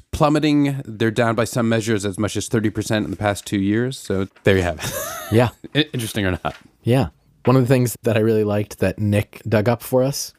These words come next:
Speaker 2: <laughs> is, uh, James Buchanan's last State of the Union.
Speaker 1: Ooh, there were some rough quotations.
Speaker 2: It's <laughs> pretty brutal.
Speaker 1: Would you like to read something into the record?
Speaker 2: Uh, arguably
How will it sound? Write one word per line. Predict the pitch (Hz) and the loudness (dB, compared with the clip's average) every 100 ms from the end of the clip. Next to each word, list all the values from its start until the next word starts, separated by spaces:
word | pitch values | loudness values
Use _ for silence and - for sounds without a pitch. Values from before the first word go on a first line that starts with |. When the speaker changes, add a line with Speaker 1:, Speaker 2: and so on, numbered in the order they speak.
| _ | _
Speaker 2:
<laughs> | 123 - 127 | -4 2 2
is, | 113 110 | 4 2
uh, | 98 92 - - - - _ | 2 -2 -6 -20 -20 -20 _
James | 104 113 117 113 | 0 2 2 0
Buchanan's | 110 104 120 110 117 120 - - - | -2 0 0 2 2 0 -2 -8 -4
last | 113 123 123 - - 143 _ | 0 0 0 -4 -10 -14 _
State | 113 - 131 | -2 2 2
of | 123 | 2
the | |
Union. | 131 135 147 165 - - | 2 2 2 0 -6 2
Speaker 1:
Ooh, | 107 90 - - | 4 4 -4 0
there | 117 | 2
were | |
some | 117 127 113 | 4 4 4
rough | 107 - - | 4 -2 -6
quotations. | 110 98 104 87 85 80 - - - | -2 0 0 -2 -4 -8 -12 -20 -20
Speaker 2:
It's | - _ - | -20 _ -20
<laughs> | - - | -10 -10
pretty | - 160 131 | -2 -2 -2
brutal. | - - 127 120 107 104 | -8 -2 0 2 0 2
Speaker 1:
Would | 120 | 4
you | 123 | 4
like | 127 131 | 4 4
to | 139 | 4
read | 131 127 | 4 2
something | 147 120 117 | 2 4 2
into | 110 | 4
the | 110 | 4
record? | 113 110 123 - - | 4 2 -2 -4 -2
Speaker 2:
Uh, | 139 127 120 127 | 0 2 0 0
arguably | 127 135 131 123 123 120 117 117 110 | -2 0 0 0 0 2 2 2 0